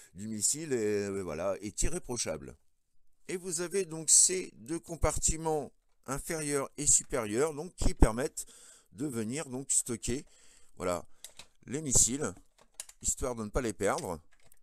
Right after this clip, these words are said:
Donc là encore, c'est plutôt, euh, c'est plutôt ingénieux. Voilà, donc on peut en mettre normalement quatre, euh, par compartiment, plus les deux missiles donc qui se trouvent, euh, qui se trouvent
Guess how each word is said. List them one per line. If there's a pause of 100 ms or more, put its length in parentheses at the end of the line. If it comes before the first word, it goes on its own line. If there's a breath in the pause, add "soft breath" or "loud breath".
Donc
là
encore,
c'est
plutôt,
euh,
c'est
plutôt
ingénieux. (1600)
Voilà, (360 loud breath)
donc
on
peut
en
mettre
normalement
quatre,
euh, (880 loud breath)
par
compartiment, (380 soft breath)
plus
les
deux
missiles
donc
qui
se
trouvent,
euh,
qui
se
trouvent